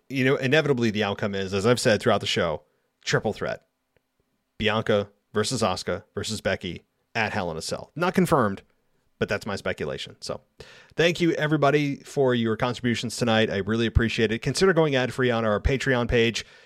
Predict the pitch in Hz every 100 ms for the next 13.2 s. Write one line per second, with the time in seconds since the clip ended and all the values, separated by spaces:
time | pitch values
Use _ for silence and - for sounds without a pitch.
0 | - _ 107 104 110 - _ _ _ 120
1 | 120 110 - 151 143 135 127 123 - 135
2 | 123 104 95 131 127 123 107 107 98 107
3 | 92 123 - 131 - 135 123 104 101 101
4 | 127 117 110 113 110 - 101 - 135 127
5 | 120 - - - 113 110 107 107 113 139
6 | 143 127 127 - 127 113 95 92 92 113
7 | 101 95 98 104 101 98 - 131 120 110
8 | 107 101 95 101 95 90 - 117 117 -
9 | - - _ 113 113 - 196 160 143 160
10 | 139 - 123 - 113 117 185 233 160 190
11 | 151 117 110 104 98 120 123 - 127 104
12 | - - - - 135 98 92 90 98 101
13 | 98